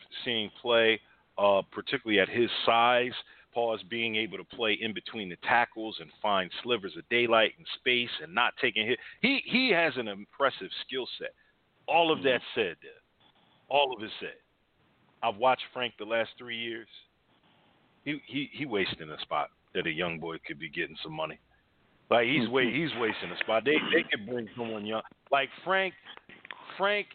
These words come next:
Speaker 1: is going to get you at maximum seven hundred yards, and I'm being generous there. He, at maximum, he's gonna
Speaker 2: Yeah,
Speaker 1: get you
Speaker 2: 'cause, 'cause of
Speaker 1: seven hundred.
Speaker 2: this, this situation, he's not coming in as a starter.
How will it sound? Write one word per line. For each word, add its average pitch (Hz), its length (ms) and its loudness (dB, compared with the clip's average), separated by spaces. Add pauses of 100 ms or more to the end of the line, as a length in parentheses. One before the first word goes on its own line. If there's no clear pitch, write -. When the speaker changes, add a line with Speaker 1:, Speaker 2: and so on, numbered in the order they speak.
(120)
Speaker 1:
is 135 160 -4 (140)
going 135 300 -4
to 123 100 -6 (120)
get 120 160 -4 (140)
you 110 400 -10 (220)
at 101 220 4
maximum 95 920 0 (360)
seven 110 220 4
hundred 101 360 -4
yards, 101 420 -2 (240)
and 104 120 2
I'm 131 140 4
being 107 340 -2
generous 110 380 -4 (140)
there. 110 260 0 (460)
He, 196 300 4
at 135 140 4
maximum, 139 640 0 (360)
he's 131 260 -18
gonna 113 160 6
Speaker 2:
Yeah, 139 60 12
Speaker 1:
get - 100 6
you 98 60 -12
Speaker 2:
'cause, 135 180 2 (160)
'cause 151 140 4
of - 40 -8
Speaker 1:
seven 131 180 -2
hundred. 175 180 4 (160)
Speaker 2:
this, - 0 -
this 214 200 4
situation, 151 580 0
he's 147 160 -10
not 135 180 -2
coming 123 300 -6
in 98 140 -12
as 73 120 -16
a - 220 -20
starter. 98 420 0